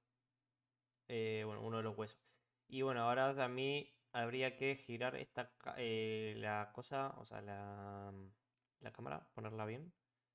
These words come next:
Si no me equivoco, sería así. Y colocarla justamente donde estaría la primera persona, o sea, la cara del... de este. A ver,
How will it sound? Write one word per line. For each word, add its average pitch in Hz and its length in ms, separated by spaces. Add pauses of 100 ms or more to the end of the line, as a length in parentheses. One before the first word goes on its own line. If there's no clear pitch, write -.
(680)
Si - 160
no 110 100
me 123 80
equivoco, 107 480
sería 120 480 (440)
así. - 300 (1400)
Y 123 280 (280)
colocarla 117 800
justamente 113 840
donde 104 240
estaría 101 500
la 104 220
primera 117 360
persona, 113 420
o 98 60
sea, 104 400
la 104 420 (420)
cara 113 320
del... 117 640 (1800)
de 98 100
este. - 280 (1500)
A - 180
ver, 60 280